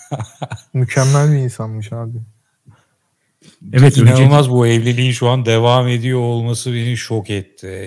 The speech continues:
Speaker 3: Helal olsun bu iki insana. Yani
Speaker 1: Nasıl
Speaker 2: bu,
Speaker 1: ya?
Speaker 2: bu evlilik bitmez de.
Speaker 1: Hayır, böyle
Speaker 2: Ha.
Speaker 1: bir insanla ben de evli kalmak isterim ki.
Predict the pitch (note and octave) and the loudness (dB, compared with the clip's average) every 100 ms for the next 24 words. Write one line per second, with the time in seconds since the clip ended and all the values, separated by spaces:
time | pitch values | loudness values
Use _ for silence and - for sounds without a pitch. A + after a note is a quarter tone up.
0 | F#2+ F#2+ F#2+ G2+ G#2 G2 F#2+ F#2 G2 F#2 | -10 -10 -8 -6 -6 -6 -10 -12 -14 -12
1 | F2+ F2+ - - F2+ E2+ - F2 F2+ F2+ | -12 -14 -16 -16 -14 -14 -14 -12 -12 -10
2 | A#2+ C3 G#2+ C3 D3 C3 B2 B2 B2+ E3 | -4 -4 0 4 4 2 0 -2 0 2
3 | D#3+ D#3 F3+ D3+ - D3+ D3 A2+ F#2+ - | 4 4 4 0 0 2 2 0 -6 -8
4 | _ _ _ _ _ - D3+ C#3 D3 E3 | _ _ _ _ _ 2 6 6 6 4
5 | F3+ F3+ F3+ F#3+ G3 D#3 F#3 F3+ D3 C3 | 2 0 0 0 2 2 2 0 0 -2
6 | B2+ B2 B2+ B2+ - D3+ F#3 E3 A#2+ | -4 -6 -6 -10 -10 -8 -6 -8 -10